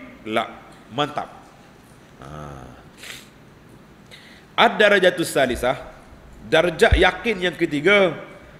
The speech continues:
hiya darajatun nabiyyin. Ha, ni tak payah lawan dah. Iaitu darjat para nabi yang sempurna mempersakai mereka itu daripada siddiqin, orang yang benar,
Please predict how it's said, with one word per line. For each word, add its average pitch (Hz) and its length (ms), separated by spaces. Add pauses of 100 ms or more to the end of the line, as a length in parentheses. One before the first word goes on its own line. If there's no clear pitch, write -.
(140)
hiya 156 480
darajatun 143 560
nabiyyin. 120 480 (240)
Ha, - 80
ni 95 80
tak 117 160
payah 107 160
lawan 98 160
dah. - 100 (1040)
Iaitu 156 560
darjat 143 480
para 127 240
nabi 147 480 (960)
yang 135 560 (240)
sempurna 175 960 (880)
mempersakai 156 800
mereka 143 320
itu 147 240
daripada 139 400
siddiqin, 143 720
orang 139 320
yang 123 80
benar, 160 280